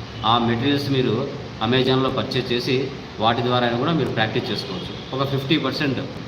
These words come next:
ఓకే, కవర్ అవ్వడానికి ఛాన్సెస్ ఉంటాయి. ఇలాంటి ఫెసిలిటీస్ కూడా మనకు ఉన్నాయి. Amazon-లో మన ఇన్వ-, Amazon-లో ఉంటాయి. తర్వాత Meesho-లో మన మెటీరియల్స్ ఉంటాయి. ఇంట్రెస్ట్ ఉన్న వాళ్ళు మీరు అక్కడ ఆర్డర్ పెట్టుకోవచ్చు.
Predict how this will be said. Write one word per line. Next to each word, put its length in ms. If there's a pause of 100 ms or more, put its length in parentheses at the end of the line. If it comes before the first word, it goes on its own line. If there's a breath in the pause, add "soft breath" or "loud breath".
(280)
ఓకే, 380
కవర్ 180
అవ్వడానికి 500
ఛాన్సెస్ 340
ఉంటాయి. 200 (760)
ఇలాంటి 280
ఫెసిలిటీస్ 480
కూడా 120
మనకు 300
ఉన్నాయి. 180 (420)
Amazon-లో 500
మన 160
ఇన్వ-, 300 (120)
Amazon-లో 400
ఉంటాయి. 380 (480)
తర్వాత 280 (200)
Meesho-లో 400
మన 180
మెటీరియల్స్ 420
ఉంటాయి. 240 (400)
ఇంట్రెస్ట్ 400
ఉన్న 140
వాళ్ళు 380 (200)
మీరు 120
అక్కడ 180
ఆర్డర్ 400
పెట్టుకోవచ్చు. 440